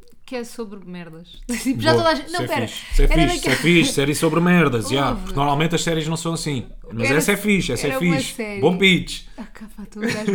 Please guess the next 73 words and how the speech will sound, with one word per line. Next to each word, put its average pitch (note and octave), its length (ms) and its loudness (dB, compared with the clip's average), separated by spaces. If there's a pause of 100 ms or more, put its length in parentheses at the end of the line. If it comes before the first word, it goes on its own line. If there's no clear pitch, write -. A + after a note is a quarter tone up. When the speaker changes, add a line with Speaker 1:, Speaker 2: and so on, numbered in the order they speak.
Speaker 1:
ver. F#3 300 -10 (400)
Era B3 160 -6
uma B3+ 200 -8
série F3+ 600 -10 (800)
que G3+ 460 -12 (400)
teve D4 180 -4
bué D#4 180 -2
na D#4 80 -2
moda D4 340 -2
e C#4+ 60 -4
nós C#4+ 180 -4
não C#4+ 100 -4
vimos C#4+ 180 -8
quando C#4 160 -8
estava B3+ 200 -6
na B3 100 -8
moda, A#3 360 -8
então B3 160 -10
eu C4+ 40 -8
estou C4+ 140 -8
a - 40 -8
ver C4+ 120 -6
agora C4+ 240 -4
fora C4+ 260 -6
de B3 60 -10
moda. A#3+ 460 -8 (420)
Eu A#3+ 100 -6
não B3 80 -4
Speaker 2:
Ok. A#3+ 120 -4
Speaker 1:
estou C4 60 -2
na C4 140 -6
moda. G#3 360 -8 (300)
Speaker 2:
Ok, G#2 440 -8
então A#2 200 -2
é - 20 -2
uma A#2+ 100 -2
série B2+ 240 -4
fora B2+ 220 -2
de A2+ 80 -4
moda? C#3 500 -4
Speaker 1:
Não, G#3+ 380 -8 (260)
teve C4+ 220 -4
na C4 100 -6
moda. A3 240 -6
Speaker 2:
Teve A#2+ 180 -2
na B2 80 0
moda, B2+ 420 -2
ok. - 260 -8 (140)
Não, D#3 120 0
Speaker 1:
Vai, G3+ 80 2
Speaker 2:
é - 40 -6
uma - 40 -4
Speaker 1:
mas B2 100 -2
Speaker 2:
série C#3+ 160 4
que - 60 -4
já C3+ 100 4
não C#3 100 0
está D3 120 2
na D#3 100 2
moda. E3+ 400 0
Speaker 1:
Mas B3+ 180 -2
vai C#4 100 0
voltar C#4+ 220 -2
a - 20 -2
estar C4+ 160 -4
na C4+ 100 -6
moda C4+ 240 -2
em C4 40 -6
março B3+ 300 -2
porque A#3 120 -14
vai C4 100 -6
sair C4 280 -6
outro B3+ 260 -6